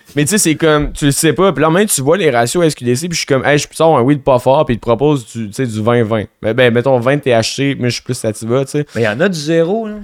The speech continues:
Speaker 1: Mais il y en a du zéro, mais là, mettons, moi, ce que je consomme, c'est six de T H C, puis dix de C B D. Fait que ça me
Speaker 2: Mhm.
Speaker 1: relaxe, j'ai un petit kick de, « Ah, Chris, c'est le fun », puis that's it, tu sais.
Speaker 2: Mhm.
Speaker 1: Mais ça, man, ça m'a pris, euh, proche de dix ans, là,
Speaker 2: Avant
Speaker 1: comprendre.
Speaker 2: d'atteindre, ouais, ouais, ouais,
Speaker 1: Tu sais,
Speaker 2: ben
Speaker 1: de, puis, puis je suis pas, man, j'avais
Speaker 2: C'est le danger de laisser ça illégal.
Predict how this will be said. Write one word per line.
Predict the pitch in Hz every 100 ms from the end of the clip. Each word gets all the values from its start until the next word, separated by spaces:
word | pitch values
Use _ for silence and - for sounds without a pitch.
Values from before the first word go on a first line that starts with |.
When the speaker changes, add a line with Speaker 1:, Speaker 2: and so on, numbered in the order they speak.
| 185 _
Speaker 1:
Mais | 120 135
il |
y |
en | 143
a |
du | 214
zéro, | 165 170
mais | 165
là, | 143
mettons, | 185 147 185
moi, | 165
ce | 185
que | 147
je | 139
consomme, | 127 156 170
c'est | - 143 143 127
six | - - 170
de | 156
T | 127
H | 127 123 117
C, | - 147
puis | 151 113
dix | 113 139
de | 120
C | -
B | 113 107
D. | 98
Fait | -
que | 110
ça | 135
me | 135
Speaker 2:
Mhm. | 131
Speaker 1:
relaxe, | 151 147 165 196 -
j'ai | - 123
un | 120
petit | 117 -
kick | 160 151
de, « | 131 135
Ah, | 139
Chris, | - 147
c'est | 139
le | 120
fun », | 135 147 160
puis | 131
that's | 113 107 -
it, | 110 -
tu | -
sais. | 123 -
Speaker 2:
Mhm. | 117 120 101 _ _ _ _ _ _ _ _ _ 117
Speaker 1:
Mais | 127 127
ça, | - 185 240
man, | 208 196
ça | 202 -
m'a | 120 123
pris, | - 170 175 151
euh, | 110 92 -
proche | - 214 175
de | 120
dix | 127 123
ans, | 175 277
là, | 233
Speaker 2:
Avant | 202
Speaker 1:
comprendre. | 143 131 113 135 151 139
Speaker 2:
d'atteindre, | 120 113 110
ouais, | 107 107
ouais, | 107
ouais, | 98
Speaker 1:
Tu | 190
sais, | 165
Speaker 2:
ben | 135
Speaker 1:
de, | 107
puis, | - 156 156
puis | 175 156 147
je | 143
suis | -
pas, | 190 220
man, | 143 170
j'avais | 147 131
Speaker 2:
C'est | 135 170 202
le |
danger | 165 156 151 156
de | 160
laisser | 151 143 135
ça | 143
illégal. | 143 143 139 143 147